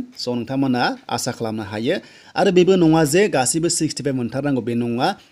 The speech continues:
ओरैबायदि जाय लोगोफोर, नोंथांमोना जेबो जिंगासिनो गैया, जुदि नोंथांमोननि डिस्ट्रिक्टआव बयबो लिरनो हादोंबा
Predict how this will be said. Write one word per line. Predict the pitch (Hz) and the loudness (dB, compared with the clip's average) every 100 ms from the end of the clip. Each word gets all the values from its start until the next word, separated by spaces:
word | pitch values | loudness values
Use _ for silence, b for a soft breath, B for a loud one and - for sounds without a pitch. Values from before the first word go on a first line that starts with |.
| - | -4
ओरैबायदि | 151 165 180 185 | 0 2 4 6
जाय | 180 160 | 6 8
लोगोफोर, | 139 135 143 131 | 6 4 2 0
नोंथांमोना | 117 135 139 127 117 | -2 -2 0 0 -2
जेबो | 120 | -4
जिंगासिनो | 120 113 113 104 120 127 | -4 -4 -4 -4 -4 -2
गैया, | 127 139 175 - _ _ _ _ _ _ _ _ _ _ _ - | 0 0 0 -2 _ _ _ _ _ _ _ _ _ _ _ 0
जुदि | 147 151 151 | 4 8 8
नोंथांमोननि | 180 147 170 170 175 | 6 6 6 6 6
डिस्ट्रिक्टआव | 160 156 131 131 127 | 4 4 2 2 2
बयबो | 135 175 160 190 190 | 4 2 4 2 4
लिरनो | 139 131 143 | 4 4 2
हादोंबा | 131 120 127 131 | 0 2 4 4